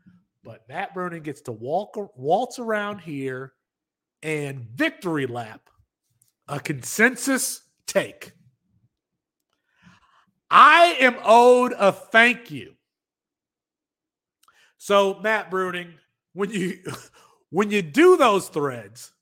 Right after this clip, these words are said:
and if you do that thread this Sunday, just, you know, shoot me a thank you. I'd appreciate it. I'd appreciate it because I've allowed you, and this show has allowed you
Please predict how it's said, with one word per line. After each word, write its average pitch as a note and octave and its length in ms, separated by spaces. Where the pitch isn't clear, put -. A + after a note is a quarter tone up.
and D#3+ 100
if F3+ 100
you G#3 80
do A#3+ 240
that G3+ 280
thread F3+ 440
this D4+ 220
Sunday, C#3+ 640
just, - 360
you G3 80
know, F3 260
shoot D#3+ 300
me G3+ 100
a A3+ 40
thank C4 340
you. A#2+ 100
I'd B2 220
appreciate F3+ 640
it. - 60
I'd G3 240
appreciate G3 540
it F3+ 140
because E3 480
I've A3+ 320
allowed E3+ 720
you, F3+ 180
and E3 160
this B3 160
show G#3+ 320
has F#3 240
allowed E3+ 600
you F#2 140